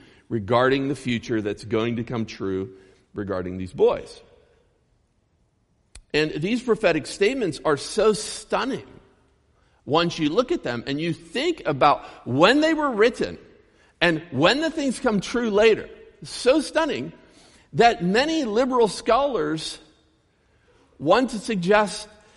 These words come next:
that a later editor came and brought these back to Jacob and put these in this section because this couldn't possibly be true in advance. It's so accurate.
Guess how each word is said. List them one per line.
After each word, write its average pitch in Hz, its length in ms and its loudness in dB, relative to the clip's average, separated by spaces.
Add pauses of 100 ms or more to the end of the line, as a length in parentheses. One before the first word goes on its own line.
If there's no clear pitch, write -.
(160)
that 190 240 2
a 190 100 4
later 233 560 4
editor 208 480 2
came 190 720 0 (460)
and 180 240 2
brought 214 320 6
these 233 180 -2
back 190 360 0
to 220 80 -4
Jacob 165 420 -2
and 156 200 -4
put - 340 -6
these 226 340 -4
in 202 260 0
this 208 260 0
section 202 460 -4
because 151 460 -4
this 226 360 -8
couldn't 233 380 -4
possibly 196 600 -2
be 175 160 -6
true 185 440 6
in 160 160 -2
advance. 131 560 -2 (1160)
It's 101 100 -16
so 135 160 0
accurate. 120 380 -2